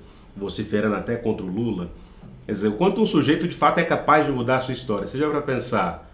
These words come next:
é, a formação do Brasil pra você se inserir ali no seu tempo e pensar como eu posso contribuir, né? No seu caso, então, é, o, o fardo é muito maior, né? Quer dizer,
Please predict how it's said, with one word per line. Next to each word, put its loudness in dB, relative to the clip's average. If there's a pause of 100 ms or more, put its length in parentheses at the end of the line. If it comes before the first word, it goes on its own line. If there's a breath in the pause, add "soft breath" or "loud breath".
(640 soft breath)
é, -4 (540)
a -8
formação 0
do 0
Brasil -2
pra -4
você -4
se -4
inserir -2
ali -2
no -2
seu -6
tempo -4
e -4
pensar -6 (220 loud breath)
como 2
eu 2
posso 4
contribuir, 0
né? 2 (260 loud breath)
No -20
seu 0
caso, 6
então, 6
é, 4 (180 loud breath)
o, 2
o -2
fardo 6
é 8
muito 8
maior, 8
né? 4
Quer 6
dizer, 2